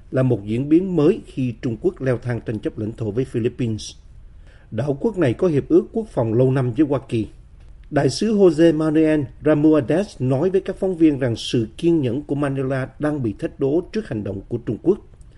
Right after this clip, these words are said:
Nhưng họ hy vọng sẽ có các cuộc đàm phán để giảm căng thẳng với Bắc Kinh ngay trong tháng bảy, và Philippines không muốn kích hoạt hiệp ước với Mỹ. "Chúng tôi muốn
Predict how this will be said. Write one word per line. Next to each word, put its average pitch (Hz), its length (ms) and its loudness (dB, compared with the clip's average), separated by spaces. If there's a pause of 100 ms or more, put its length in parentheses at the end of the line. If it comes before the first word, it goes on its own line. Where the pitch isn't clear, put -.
(440)
Nhưng 175 180 8
họ 143 100 2
hy 156 160 6
vọng 120 220 0
sẽ 127 160 -2
có 190 140 -8
các 208 160 -6
cuộc - 240 0
đàm 107 200 -2
phán 143 360 -4
để 123 80 -4
giảm 110 280 -4
căng 123 260 -6
thẳng 107 220 -8
với 139 100 -2
Bắc 160 220 -8
Kinh 131 300 -2
ngay 139 180 -4
trong 123 180 -8
tháng 160 160 -8
bảy, 101 360 -6 (600)
và 127 160 0
Philippines 147 640 2
không 135 240 -2
muốn 143 160 -2 (100)
kích 196 140 -8
hoạt 120 260 0
hiệp 113 140 -8
ước 160 260 -2
với 165 100 2
Mỹ. 113 320 -4 (600)
"Chúng 214 160 0
tôi 196 120 8
muốn 208 180 2